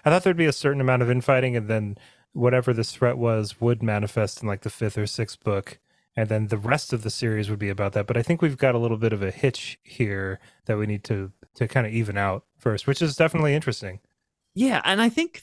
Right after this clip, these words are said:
Speaker 2: even once we get, if, if we do get a large alien something or, or some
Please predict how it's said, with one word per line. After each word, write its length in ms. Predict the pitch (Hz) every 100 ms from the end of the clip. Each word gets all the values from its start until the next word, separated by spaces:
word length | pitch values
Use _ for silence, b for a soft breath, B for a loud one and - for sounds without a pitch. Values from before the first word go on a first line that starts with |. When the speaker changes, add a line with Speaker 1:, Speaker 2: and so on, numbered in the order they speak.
| - -
Speaker 2:
even 380 | 214 269 320 202
once 340 | 160 180 -
we 140 | 160 143
get, 260 | 143 135
if, 240 | 170 147 -
if 160 | 160
we 120 | 151 139
do 260 | 180 120
get 260 | 110 113 -
a 140 | 120 117
large 400 | 123 117 120 120 127
alien 640 | 131 120 120 110 107 120 _ _ _
something 520 | - 151 131 123 110
or, 280 | 104 117 117
or 160 | 127 139
some 340 | 170 151 139